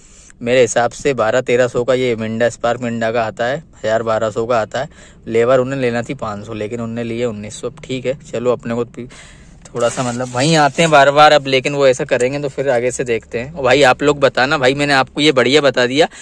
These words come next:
आपके पास अगर ये वाली इंडिगो, ये वाली चाबी वाली इंडिगो है और आपका भी ये लॉक इग्निशन ख़राब हो रहा है, तो आप इंडिका का इग्न-, मतलब लॉक लाके आप सिर्फ only लॉक ही लॉक, इग्निशन लाके आप चेंज कर सकते हो खुद ही।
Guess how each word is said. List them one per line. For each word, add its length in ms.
आपके 340
पास 280
अगर 160
ये 100
वाली 280
इंडिगो, 400
ये 100
वाली 200
चाबी 340
वाली 280
इंडिगो 360
है 120
और 140
आपका 320
भी 140
ये 280
लॉक 380
इग्निशन 420
ख़राब 280
हो 100
रहा 100
है, 60
तो 100
आप 200
इंडिका 460
का 200
इग्न-, 340
मतलब 240
लॉक 380
लाके 300
आप 120
सिर्फ 260
only 320
लॉक 260
ही 60
लॉक, 240
इग्निशन 360
लाके 300
आप 80
चेंज 300
कर 160
सकते 300
हो 40
खुद 200
ही। 100